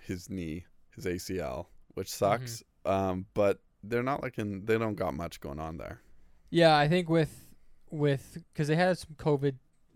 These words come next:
Speaker 2: scares there
Speaker 1: Mm.
Speaker 2: in, in Vegas, so I think Gruden was pretty choked that they were playing Sunday afternoon.
Speaker 1: Hmm.
Speaker 2: Um, I just think, don't think they're prepared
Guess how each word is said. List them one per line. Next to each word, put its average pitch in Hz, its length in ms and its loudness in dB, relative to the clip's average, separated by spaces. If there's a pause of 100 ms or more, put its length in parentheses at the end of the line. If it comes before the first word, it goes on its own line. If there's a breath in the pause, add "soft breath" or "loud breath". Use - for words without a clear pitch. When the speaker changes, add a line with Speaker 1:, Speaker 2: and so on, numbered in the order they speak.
(140)
Speaker 2:
scares 127 500 0
there 127 240 0
Speaker 1:
Mm. - 20 2
Speaker 2:
in, 120 220 -4
in 139 160 -6
Vegas, 120 420 0
so 123 500 0 (480)
I 143 60 0
think 156 180 2
Gruden 151 300 6
was 139 140 0
pretty 147 240 -2
choked - 360 2
that 127 140 -2
they 127 80 0
were 120 80 0
playing 131 400 -8 (100)
Sunday 123 640 -4 (120)
afternoon. 127 540 -4 (140)
Speaker 1:
Hmm. 92 160 -8 (360)
Speaker 2:
Um, 120 340 -4
I 123 60 -4
just 127 180 -8
think, 135 180 -6
don't 131 160 -2
think 135 160 -4
they're 123 80 -2
prepared 131 520 -8